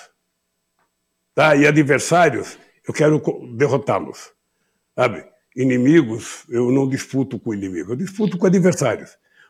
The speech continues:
Por mais que as pessoas sejam grosseiras, eu não vou ser grosseiro porque eu já fui presidente da República, eu sei o tamanho da tarefa, da responsabilidade. Então eu quero fazer as coisas com,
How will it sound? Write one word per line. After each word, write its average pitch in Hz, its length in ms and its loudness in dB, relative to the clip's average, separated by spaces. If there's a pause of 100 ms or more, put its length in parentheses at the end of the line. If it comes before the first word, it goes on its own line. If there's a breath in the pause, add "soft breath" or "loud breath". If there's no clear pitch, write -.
Por 208 140 2
mais 214 240 4
que - 120 -4
as 180 80 4
pessoas 170 440 2
sejam 147 280 2
grosseiras, 156 640 2 (380 loud breath)
eu 165 180 6
não 175 200 6
vou 147 180 2
ser 147 220 0
grosseiro 135 500 2
porque - 340 -6
eu 147 80 0
já 127 160 -2
fui 139 160 -2
presidente 117 360 -4
da 104 80 -8
República, 120 580 -6
eu 120 80 -4
sei 135 220 -4
o 131 100 -2
tamanho 120 480 -6
da 123 140 -4
tarefa, 110 560 -4
da 107 100 -4
responsabilidade. 101 1120 -4 (560 loud breath)
Então 156 200 4
eu 151 40 6
quero 165 240 4
fazer 147 320 2
as 127 140 -2
coisas 147 400 0
com, 139 420 -2